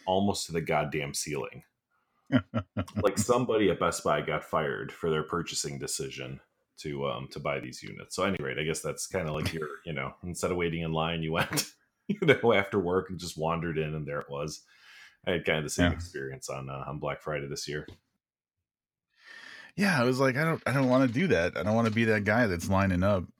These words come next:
Speaker 2: It's just not worth my time." And I still got basically what I wanted anyway. Um, by the way, a little update. It was episode twenty-eight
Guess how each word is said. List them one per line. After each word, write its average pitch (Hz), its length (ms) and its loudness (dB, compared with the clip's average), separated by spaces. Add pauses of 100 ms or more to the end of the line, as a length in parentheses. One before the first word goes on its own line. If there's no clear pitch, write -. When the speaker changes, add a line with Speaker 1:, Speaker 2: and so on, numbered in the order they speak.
(100)
Speaker 2:
It's - 180 -8
just 95 180 -4
not 92 220 4
worth 95 240 0
my 85 140 2
time." 90 640 2 (220)
And 92 240 2
I 87 60 2
still 104 260 2
got 87 380 2
basically 85 420 -2
what 80 120 0
I 78 80 0
wanted 78 360 -2
anyway. 76 480 -4 (480)
Um, 98 280 6
by 104 160 6
the 104 100 4
way, 95 100 2
a 90 60 4
little 90 160 2
update. 85 440 2
It 92 80 2
was 92 120 2
episode 92 340 2
twenty-eight 82 520 2